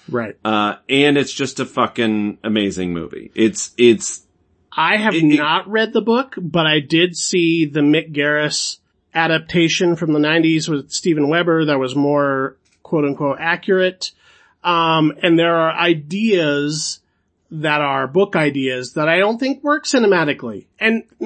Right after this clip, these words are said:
Speaker 1: to be fair,
Speaker 2: Yeah.
Speaker 1: Mick Garris, who's directed, like, ninety Stephen King adaptations badly,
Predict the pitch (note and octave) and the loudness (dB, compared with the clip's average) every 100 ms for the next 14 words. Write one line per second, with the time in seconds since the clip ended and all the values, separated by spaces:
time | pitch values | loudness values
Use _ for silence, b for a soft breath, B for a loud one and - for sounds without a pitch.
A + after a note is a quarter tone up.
0 | A3+ _ _ _ - G#3 A#3+ - F3+ A#2+ | -12 _ _ _ 0 4 4 4 2 0
1 | A#2+ b b - A#3 A#3 F3+ F3+ D3 C3+ | -4 b b 0 0 0 0 2 0 2
2 | F#3 D3+ - D#3 D3+ E3 C#3+ C3 C3 C3 | 0 2 2 0 0 0 0 -2 -2 -2
3 | C#3 D3 D3 D3 D3 - _ _ - F3 | 2 4 4 2 -2 -8 _ _ 0 2
4 | D#3+ D#3 D3+ D#3 D#3 D#3 D#3 E3 D#3 F#3+ | 2 2 0 0 0 -2 0 0 0 0
5 | E3+ E3 - C#3+ C3 D3 E3 D#3+ | -2 -2 -6 -4 -4 -2 -4 -4